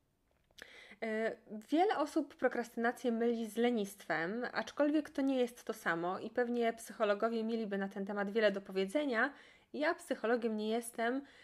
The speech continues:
więc, e, zamiast opisywania tak naprawdę szczegółów naukowych dotyczących tego, czym jest prokrastynacja z psychologicznego punktu widzenia, po prostu zajmę się tym z praktycznego punktu widzenia,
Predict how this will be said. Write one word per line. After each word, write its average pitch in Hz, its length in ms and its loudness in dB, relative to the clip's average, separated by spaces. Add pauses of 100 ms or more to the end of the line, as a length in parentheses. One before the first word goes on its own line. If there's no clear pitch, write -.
(160)
więc, 220 840 -4
e, 208 300 -2
zamiast 226 840 -2
opisywania 240 840 -4
tak 196 220 -10
naprawdę 208 500 -4
szczegółów 233 600 -2
naukowych 202 540 -2
dotyczących 196 640 -6
tego, 190 480 0 (560)
czym 240 240 0
jest 214 220 -4
prokrastynacja 190 1120 -4 (380)
z - 120 -20
psychologicznego 202 840 -2
punktu 196 360 -6
widzenia, 175 540 -4 (580)
po 220 120 -2
prostu 285 800 2
zajmę 240 460 0
się - 180 -8
tym 233 460 -4
z - 220 -16 (140)
praktycznego 262 720 -2
punktu 226 400 -4
widzenia, 196 520 -4